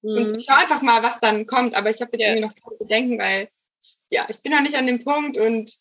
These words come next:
Speaker 1: genau, schau dann mal und ja,
Speaker 2: Ist ja
Speaker 1: was
Speaker 2: auch die, die, die, die schlechteste Herangehensweise, die man, äh,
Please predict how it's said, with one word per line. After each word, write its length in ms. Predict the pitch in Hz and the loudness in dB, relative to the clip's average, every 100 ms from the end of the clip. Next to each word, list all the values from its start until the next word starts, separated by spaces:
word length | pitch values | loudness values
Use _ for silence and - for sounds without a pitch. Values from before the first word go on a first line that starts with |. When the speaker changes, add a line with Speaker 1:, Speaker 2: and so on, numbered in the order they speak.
| _ | _
Speaker 1:
genau, 240 | 226 196 202 | -4 -4 0
schau 220 | - 339 | 4 6
dann 160 | 311 226 | 4 4
mal 400 | 190 190 208 - | 6 6 4 -2
und 380 | 208 208 214 - - _ - | -6 -6 -6 -10 -12 _ -6
ja, 100 | 190 | -4
Speaker 2:
Ist 40 | 277 | 0
ja 100 | 208 | 0
Speaker 1:
was 80 | 220 | -2
Speaker 2:
auch 60 | - | -6
die, 180 | 214 | -14
die, 300 | 185 202 202 | -10 -6 -6
die, 180 | 214 190 | -6 -8
die 240 | 196 185 180 | -12 -10 -2
schlechteste 1000 | - - - - - 175 - 196 - 180 | 0 0 -4 -10 -6 -6 -6 -8 -6 -6
Herangehensweise, 880 | 175 151 208 190 175 - 147 160 160 | -6 -4 -4 -2 -4 -4 -6 -6 -10
die 120 | 160 | -10
man, 280 | 160 160 160 | -8 -8 -8
äh, 220 | 160 156 | -8 -10